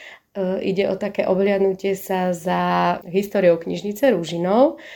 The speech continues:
Ehm, budeme ju mať vlastne aj v rámci toho Dňa rodiny, takže môžu sa prísť pozrieť, e, naši čitatelia alebo aj tí, ktorí, e, niekedy chodili do našej knižnice. Budú tam fotografie, na ktorých sa môžu napríklad,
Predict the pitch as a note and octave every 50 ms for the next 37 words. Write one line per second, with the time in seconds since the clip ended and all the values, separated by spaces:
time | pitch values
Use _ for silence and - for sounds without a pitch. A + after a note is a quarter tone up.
0 | - - - - - _ _ - F#3+ F#3+ F#3 F#3+ F#3+ F#3+ F#3+ F#3+ F#3+ - - -
1 | F3+ G3 G#3+ G#3 G3 G3 G3 G3 G3 G3 G3 F#3+ F#3+ F#3 F3 F3 F3 E3+ F3+ F3
2 | F3+ - G3 - - F3+ F3 E3+ F3 F3 F3 E3+ - - - - F3+ F3 F#3 F3+
3 | F3+ F#3 F#3 F3+ F3+ F3 E3+ D#3+ F3+ F#3 F#3 F#3 F#3 F#3 F#3+ F#3+ F#3+ - - -
4 | - - _ _ F#3+ F#3+ F#3+ F#3 F3 F#3+ F#3 F#3 F3+ F3 F3 F3 F3+ F3+ F#3 G3
5 | F#3+ G#3 G3+ - G3 G3 - F#3+ F#3+ F3 E3+ E3+ - - - _ _ - G3 G3+
6 | G#3 G3+ G#3 G3+ G3 F#3 F3+ F3 F3 E3+ F3 F3+ E3+ E3+ E3+ E3+ F3 F3+ F3+ F3
7 | - - - - - B3+ B3 D4 C4 - - A3+ G3+ G3 F#3 F3+ F3 F3 F3 F3
8 | E3+ F#3 F3+ F#3 - - C4 A#3 A#3 - - G#3 G3+ G#3+ G3+ G#3 - - - -
9 | - _ _ G3 F#3+ F#3+ F#3 F#3 F#3 - - - G3 F#3+ F#3+ F#3+ - F#3 F3+ -
10 | - - B3 A3 A#3+ A#3 A3+ A3 G3 G3+ G3 G3+ G3 - - F#3+ G3 - G3 F#3+
11 | F#3 F#3 G3 F#3+ F#3 - - F#3+ F3+ F3+ F3 F#3 F#3+ G3+ G3+ - G3+ G3 F#3+ -
12 | - A3+ A3+ - B3 G#3 G#3 F#3+ F#3+ F#3+ - G3+ F#3 F3+ F3+ F3 F3 - - F#3
13 | F3+ F3 F3 E3+ - - _ - - - - _ - - F3 E3+ F3 F3 E3+ E3
14 | F#3 E3+ E3 E3 E3+ F3 E3+ - - F3 F3 E3+ D#3+ E3 -